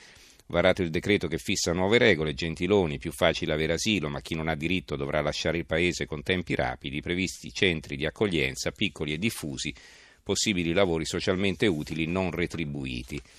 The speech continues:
E l'Adige, infine, il quotidiano del Trentino Alto Adige, profughi, un centro in regione, il piano strutture per i rimpatri più piccoli dei cie,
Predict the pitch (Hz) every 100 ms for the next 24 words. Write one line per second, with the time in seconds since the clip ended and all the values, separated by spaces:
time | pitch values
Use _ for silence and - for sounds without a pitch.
0 | - - - - - 90 101 95 76 76
1 | 98 117 - 135 123 80 69 65 69 82
2 | 76 73 82 76 76 71 80 78 87 92
3 | 104 113 87 71 73 76 101 104 85 -
4 | 69 73 73 - 101 85 82 78 78 104
5 | 117 123 110 73 71 - 95 82 76 -
6 | 71 104 85 78 76 78 76 90 82 -
7 | 71 87 71 98 80 80 73 71 95 107
8 | 120 98 64